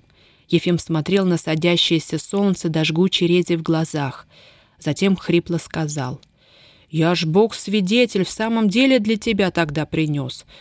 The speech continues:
Ну, с дуру пошутить захотел, а ты...» Он осёкся,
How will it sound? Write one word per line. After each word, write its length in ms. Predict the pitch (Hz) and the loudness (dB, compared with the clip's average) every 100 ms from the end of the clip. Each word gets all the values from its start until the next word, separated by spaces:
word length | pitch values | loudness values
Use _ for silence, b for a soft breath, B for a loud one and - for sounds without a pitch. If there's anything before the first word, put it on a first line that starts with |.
| B - | B -2
Ну, 260 | 262 359 | 2 4
с 40 | 202 | 4
дуру 340 | 202 320 294 | 4 6 6
пошутить 680 | - 214 - 196 - 254 190 | 2 0 0 0 0 0 0
захотел, 680 | 196 - 185 - 180 170 | -2 0 -2 -2 0 2
а 100 | 160 | 0
ты...» 400 | 147 175 214 208 - b b b b b | 0 0 2 2 -2 b b b b b
Он 160 | 160 151 | 0 0
осёкся, 680 | 156 - 226 208 - 151 | -2 0 0 0 -4 -6